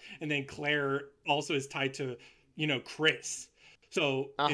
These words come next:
Speaker 1: in those ways, it's very flexible. Um, but yeah, I would associate Chris and Jill, 'cause even in Chris solo stuff, there's a heavy aspect of my partners and, like,
Speaker 2: Yeah.
Speaker 1: yeah, and
Speaker 2: Do
Speaker 1: Jill.
Speaker 2: you, do you think that there is something inherently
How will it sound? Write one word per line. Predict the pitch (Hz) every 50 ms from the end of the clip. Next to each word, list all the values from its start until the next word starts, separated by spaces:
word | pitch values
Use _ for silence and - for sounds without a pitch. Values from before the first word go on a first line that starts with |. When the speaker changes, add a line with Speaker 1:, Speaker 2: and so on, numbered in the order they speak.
| 143 113 104
Speaker 1:
in | 98
those | 151 156 165 170 165 147
ways, | 156 156 147 135 139
it's | 135 117 -
very | 147 135 131 123
flexible. | - - 147 135 127 - - - 127 - 120 110 110 110 _ _ -
Um, | 147 135 127 127 120 113
but | 143 151 -
yeah, | 196 202 160 131 - - - -
I | - 170
would | 190 196
associate | 190 180 185 - 208 190 - - 185 156 147
Chris | - - 180 160 -
and | 160 143
Jill, | 135 160 143 123
'cause | - - 180 226
even | 233 254 330 302
in | 233 185 143
Chris | - - 202 180 - -
solo | - 185 180 165 156 143
stuff, | 135 - - 147 131 - - - - - - -
there's | 196 190 180 170
a | 175
heavy | 143 - 185 180 165 180 185 165
aspect | 151 156 151 - - 160 117
of | - - - - - - -
my | 208 190 -
partners | - - 226 226 220 - - 156 151 - - - - - - - - - - - - - 175 170 -
and, | 240 170 - -
like, | 285 202 - - - -
Speaker 2:
Yeah. | 147 151 135 120 104 92 85 - - - - - - _ _ _
Speaker 1:
yeah, | - 175 180
and | 165 165
Speaker 2:
Do | 147
Speaker 1:
Jill. | 214 - 214 214
Speaker 2:
you, | 214 202 196 196 _ _ _ _ _ _ _ _ _ _ _ _ _ - 156 139
do | - 196
you | 233 247 262 240
think | - - 240 214 208 -
that | - 196 -
there | 185 180 170
is | 156 -
something | 175 160 147 165
inherently | 151 143 131 123 135 139 139 139 - 139 139 131 -